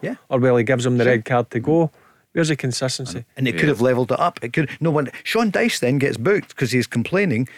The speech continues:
Speaker 3: Yeah.
Speaker 1: But
Speaker 2: He's got every
Speaker 1: you
Speaker 2: right
Speaker 1: can't
Speaker 2: to
Speaker 1: blame him.
Speaker 2: complain.
Speaker 1: Exactly.
Speaker 3: Oh,
Speaker 2: Every
Speaker 1: Yeah.
Speaker 2: right.
Speaker 3: it was appalling
Speaker 1: Mm-hmm.
Speaker 3: from Craig Potts. I mean, you, you look at the two bookings for, for Ashley Young.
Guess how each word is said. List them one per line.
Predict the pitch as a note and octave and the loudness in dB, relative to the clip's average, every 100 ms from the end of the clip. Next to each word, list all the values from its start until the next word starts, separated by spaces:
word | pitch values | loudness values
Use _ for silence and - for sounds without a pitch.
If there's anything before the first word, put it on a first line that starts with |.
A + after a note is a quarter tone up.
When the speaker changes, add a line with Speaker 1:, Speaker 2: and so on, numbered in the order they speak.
| - | -6
Speaker 3:
Yeah. | F2 | -2
Speaker 1:
But | - | 0
Speaker 2:
He's | C3 | 0
got | B2 E3+ | 0 0
every | E3 C#3+ | 2 2
Speaker 1:
you | |
Speaker 2:
right | A#2+ | 2
Speaker 1:
can't | A3+ | 2
Speaker 2:
to | C3 | 2
Speaker 1:
blame | F#3 | 0
him. | B2+ | 0
Speaker 2:
complain. | - A#2 | -2 -6
Speaker 1:
Exactly. | A2 A2+ F#2 | -2 -2 0
Speaker 3:
Oh, | G#2+ | 0
Speaker 2:
Every | D3 D3 B2 | 0 0 2
Speaker 1:
Yeah. | C3+ | 2
Speaker 2:
right. | A2 - - | 0 -6 -8
Speaker 3:
it | C3 | -2
was | A2+ | 0
appalling | A2 - A#2 A2+ A2+ - | 0 0 2 2 2 -4
Speaker 1:
Mm-hmm. | G2 F2+ F2+ | -18 -18 -18
Speaker 3:
from | - G2+ | -12 -10
Craig | - G#2 F#2 | -2 -2 -2
Potts. | - G2+ - | 0 -2 -2
I | - - A#2 | -16 -6 0
mean, | A2+ | 2
you, | |
you | B2+ A#2 A2 | 2 0 2
look | A2 D3 - | 2 2 2
at | |
the | - | -2
two | - C3 | 0 0
bookings | A2+ A#2+ - A2 | 0 0 0 -2
for, | - G#2 G#2 | -2 -2 -2
for | - G2+ | -2 0
Ashley | G2+ G2+ G#2 | 0 0 0
Young. | F#2+ F#2+ G#2+ | 2 2 0